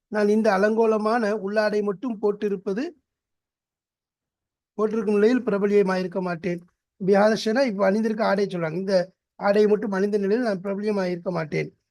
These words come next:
அப்ப நான் கொல்லப்படுவேன்னு நினைச்சு தான் என்ன செஞ்சுட்டேன், இந்த ஆடையை நான் போட்டு வந்தேன் என்பதாக அதுல சயீத் இப்னு முஸையிப் ரஹ்மத்துல்லாஹி அலைஹி அவங்க சொல்றாங்க. "ஃபதரபஹு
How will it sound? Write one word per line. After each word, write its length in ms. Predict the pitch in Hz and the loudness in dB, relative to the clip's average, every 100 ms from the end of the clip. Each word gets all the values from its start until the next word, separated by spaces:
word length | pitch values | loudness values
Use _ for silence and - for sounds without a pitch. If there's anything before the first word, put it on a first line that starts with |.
| _ | _
அப்ப 160 | - 185 | -6 -2
நான் 120 | 185 | 0
கொல்லப்படுவேன்னு 600 | 190 214 247 226 233 254 | 2 2 4 4 4 4
நினைச்சு 180 | 226 226 | 2 0
தான் 160 | 277 233 | -2 -2
என்ன 80 | 185 | -2
செஞ்சுட்டேன், 420 | 208 190 185 147 _ _ _ | -4 -4 -4 -4 _ _ _
இந்த 200 | - 190 | -2 2
ஆடையை 420 | 190 202 208 320 349 _ _ | 4 6 6 4 0 _ _
நான் 260 | 180 180 | -4 -4
போட்டு 300 | 170 214 214 | 2 0 0
வந்தேன் 340 | 185 180 196 185 | -4 -2 -2 -2
என்பதாக 640 | 170 165 156 165 240 - _ _ _ | -4 -4 0 0 -2 -6 _ _ _
அதுல 280 | 180 190 170 | -6 -4 -4
சயீத் 260 | 180 208 | -6 -4
இப்னு 220 | 208 202 185 | -2 -2 -2
முஸையிப் 280 | 180 190 | -2 -2
ரஹ்மத்துல்லாஹி 400 | 175 165 170 165 | 0 -4 -4 -4
அலைஹி 20 | 151 | -4
அவங்க 160 | 160 185 | -4 -4
சொல்றாங்க. 340 | 160 143 113 _ _ _ _ _ _ _ _ | -6 -6 -10 _ _ _ _ _ _ _ _
"ஃபதரபஹு 680 | 175 165 185 202 190 160 220 | -6 -4 -2 -2 -4 -4 -6